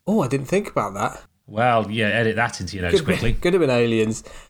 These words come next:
Speaker 1: Let's start with some examples, just to paint a picture, just for people who haven't seen some of these medieval
Speaker 2: Quite, quite
Speaker 1: marginalia.
Speaker 2: literally.
Speaker 1: The Galston Psalter,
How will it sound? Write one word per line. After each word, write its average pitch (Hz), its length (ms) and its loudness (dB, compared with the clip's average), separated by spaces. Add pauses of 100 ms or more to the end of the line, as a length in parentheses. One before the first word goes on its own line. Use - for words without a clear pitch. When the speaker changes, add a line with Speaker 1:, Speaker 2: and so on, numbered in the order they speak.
(140)
Speaker 1:
Let's 247 180 4
start 165 540 2
with 175 200 2
some 175 180 2
examples, 127 840 2
just - 300 -2
to 156 300 2
paint 170 380 0
a 165 60 0
picture, - 720 -4 (240)
just 220 160 -2
for 190 60 -4
people 165 260 0
who 143 80 2
haven't 139 340 -2
seen 131 400 2
some 113 240 0
of 110 60 -2
these 110 160 -2
medieval 110 340 0
Speaker 2:
Quite, 110 240 2
quite 107 80 -2
Speaker 1:
marginalia. 107 240 2
Speaker 2:
literally. 87 300 -6 (380)
Speaker 1:
The 156 80 0
Galston 220 960 2
Psalter, 160 800 2